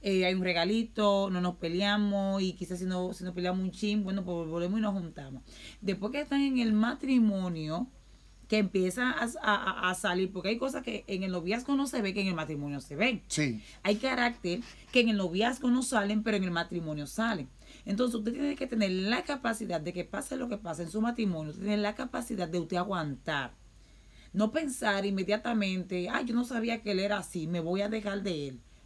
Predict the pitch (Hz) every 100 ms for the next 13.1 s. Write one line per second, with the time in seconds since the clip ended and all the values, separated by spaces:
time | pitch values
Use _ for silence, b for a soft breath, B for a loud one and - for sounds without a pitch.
0 | b 165 269 233 92 98 - 220 - 262
1 | 196 - - 143 165 175 - 185 160 165
2 | 180 190 208 196 190 180 170 151 139 131
3 | 120 107 107 - - - - - 151 143
4 | 175 175 185 208 220 220 220 202 185 180
5 | 175 156 156 185 202 185 156 139 175 135
6 | 117 156 151 - 139 160 160 143 139 139
7 | 147 180 180 165 151 120 117 - - B
8 | B B B 170 - 165 170 160 160 -
9 | 151 - 185 185 175 160 - 135 120 110
10 | b b b - 180 170 175 - 170 156
11 | B B - 185 190 202 190 202 190 196
12 | 185 180 180 170 208 208 175 165 151 156
13 | 123